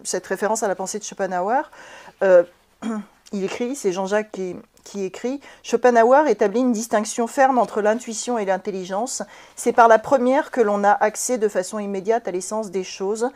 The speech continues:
La seconde construit une représentation du monde par l'intermédiaire rationnel des concepts et de la science. Il ne crache pas sur cette dernière, », donc Schopenhauer, hein, « il considère simplement qu'elle est incapable d'atteindre les choses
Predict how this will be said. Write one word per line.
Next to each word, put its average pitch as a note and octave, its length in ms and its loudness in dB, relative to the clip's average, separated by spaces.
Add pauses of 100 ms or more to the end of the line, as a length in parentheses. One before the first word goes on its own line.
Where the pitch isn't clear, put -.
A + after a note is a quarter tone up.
(320)
La G3+ 160 8
seconde C4+ 560 -2
construit B3+ 580 -6
une G#3+ 160 -4
représentation A#3 800 0
du A3 140 -4
monde A3+ 300 -2
par G#3 120 2
l'intermédiaire G3 680 0
rationnel A#3 800 2 (280)
des A3 120 0
concepts C4 420 0
et A3 60 -4
de F#3+ 80 2
la F#3 140 2
science. G#3 440 -4 (300)
Il A3+ 180 0
ne A#3 80 8
crache E4+ 480 4
pas E4 140 8
sur C#4 180 -4
cette A3 220 2
dernière, », G#3 480 0
donc D#3+ 160 -12
Schopenhauer, F3+ 720 -4
hein, « G3+ 140 -4 (460)
il G#3 140 -4
considère C4+ 460 2
simplement C4+ 480 4
qu'elle A3 180 2
est G#3+ 160 0
incapable C#4+ 640 2
d'atteindre A3+ 580 4
les G3+ 220 -2
choses B3 520 -2